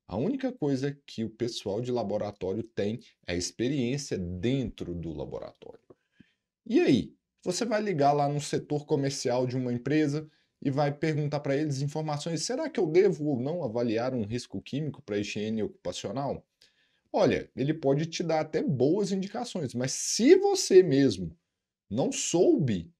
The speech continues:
chegar a essas conclusões, quiçá quem tá lá no laboratório vai saber. Ele nunca foi naquele ambiente, ele não sabe as medidas de controle,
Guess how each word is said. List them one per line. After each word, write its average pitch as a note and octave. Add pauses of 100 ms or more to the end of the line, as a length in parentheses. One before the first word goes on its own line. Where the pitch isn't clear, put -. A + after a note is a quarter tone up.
(200)
chegar B2
a E3
essas E3
conclusões, A2+ (680)
quiçá C4
quem C4+
tá C4+
lá F3
no F3+
laboratório D3
vai C#3+
saber. A#2+ (240)
Ele D4+
nunca A#3+
foi F3
naquele D3
ambiente, G#2
ele G3
não F3+
sabe C#3+
as B2+
medidas A2+
de G2+
controle, G2